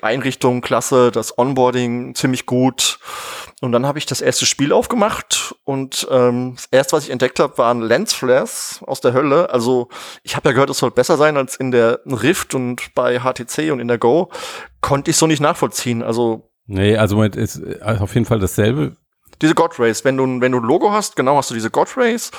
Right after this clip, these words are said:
Speaker 1: und du hast auf der Schrift auch ein ziemliches Ghosting, sprich, du siehst eine Schrift von einem Spiel, bewegst den Kopf nach links und rechts und siehst, wie die Schrift so unter der Schrift
Speaker 2: Ja, aber
Speaker 1: wegwabbelt.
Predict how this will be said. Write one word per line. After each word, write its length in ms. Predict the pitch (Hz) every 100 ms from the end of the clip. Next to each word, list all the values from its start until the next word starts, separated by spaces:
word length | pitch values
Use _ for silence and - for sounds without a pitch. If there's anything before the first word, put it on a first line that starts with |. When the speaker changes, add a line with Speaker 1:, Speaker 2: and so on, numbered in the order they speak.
| - - - - -
Speaker 1:
und 440 | 151 190 214 - 156
du 80 |
hast 240 | 147 156 -
auf 140 | -
der 120 | 151
Schrift 380 | 135 123 175 -
auch 200 | - 143
ein 100 | 147
ziemliches 560 | - 147 147 143 131 -
Ghosting, 580 | 139 160 - 120 110 110
sprich, 300 | - 143 -
du 80 |
siehst 260 | 120 131 -
eine 80 | 120
Schrift 280 | - 220 -
von 220 | - 131
einem 60 |
Spiel, 420 | 120 - 170 208 202
bewegst 380 | 151 139 135
den 100 | 139
Kopf 220 | - 180 185
nach 140 | 151
links 220 | 147 151
und 100 | 151
rechts 420 | 127 131 - - - - - -
und 140 | 117
siehst, 240 | 196 -
wie 60 | 131
die 120 | 131
Schrift 400 | - - 156 -
so 220 | 151 143
unter 200 | 110 127 131
der 80 |
Schrift 220 | 131 - 80
Speaker 2:
Ja, 80 |
aber 280 | 80 123 104
Speaker 1:
wegwabbelt. 340 | 104 104 -